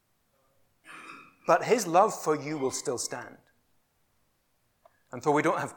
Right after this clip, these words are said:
time to go into the way Jesus explains this in the New Testament. That's what our hope is based on. Jesus makes it very clear the reason we will live forever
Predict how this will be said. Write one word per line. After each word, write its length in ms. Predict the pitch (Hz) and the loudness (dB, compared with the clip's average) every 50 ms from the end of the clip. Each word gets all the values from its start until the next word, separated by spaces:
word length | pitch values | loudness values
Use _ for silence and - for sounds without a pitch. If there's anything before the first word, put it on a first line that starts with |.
| - _ _ _ | -20 _ _ _
time 260 | - - 147 143 143 131 | -4 0 0 0 0 -2
to 100 | - 127 | -8 -6
go 120 | 123 131 | -4 -2
into 440 | 131 139 135 - - 123 113 107 113 - _ _ _ _ | -2 -2 -4 -6 -8 -8 -8 -10 -14 -18 _ _ _ _
the 80 | 143 | -4
way 140 | 123 135 135 | -2 -2 -2
Jesus 340 | 127 - 147 143 139 123 - | -2 -4 -4 -4 -4 -4 -6
explains 420 | 147 - - - 143 139 143 135 | -10 -10 -6 -2 0 0 0 0
this 220 | 117 123 110 - - | -2 -4 -6 -6 -8
in 80 | 120 | -8
the 160 | 113 113 113 117 | -8 -10 -8 -8
New 100 | 123 123 | -10 -10
Testament. 520 | - - 139 135 - - 123 110 95 - - _ _ _ _ _ _ _ _ _ _ _ _ _ _ _ _ _ _ _ _ _ _ _ _ _ _ _ _ _ _ _ _ _ _ | -2 -2 -2 -2 -2 -8 -10 -12 -14 -16 -20 _ _ _ _ _ _ _ _ _ _ _ _ _ _ _ _ _ _ _ _ _ _ _ _ _ _ _ _ _ _ _ _ _ _
That's 300 | - 147 160 170 - - | -4 -4 -4 -2 -6 -2
what 120 | 208 202 190 | 0 2 6
our 140 | 190 180 | 6 6
hope 260 | 147 151 208 208 - 151 | 6 4 0 -4 -4 -6
is 100 | 127 - | -8 -8
based 360 | - 143 196 208 - - - | -8 -10 -8 -8 -10 -6 -6
on. 120 | 107 - - - - _ _ _ _ _ _ _ _ _ _ _ _ _ _ _ _ _ _ _ _ _ _ _ _ | -8 -8 -8 -16 -20 _ _ _ _ _ _ _ _ _ _ _ _ _ _ _ _ _ _ _ _ _ _ _ _
Jesus 240 | - 160 185 214 190 | -10 -4 -4 -2 -2
makes 240 | - 180 190 180 - | 0 -2 -2 -2 -4
it 80 | 175 143 | -4 0
very 200 | 151 180 214 220 | 0 0 0 -2
clear 200 | - - 165 143 | -2 -2 -2 0
the 140 | 117 135 | 0 -2
reason 520 | 131 127 139 180 240 254 240 - 185 156 139 | -4 -2 -6 -4 -4 -4 -4 -4 -4 -4 -2
we 140 | 156 214 214 | -2 -2 0
will 180 | 170 160 143 | 2 0 2
live 200 | 139 156 196 202 | 2 2 0 0
forever 420 | - - 143 135 156 180 170 147 | 0 -2 0 2 2 0 0 -2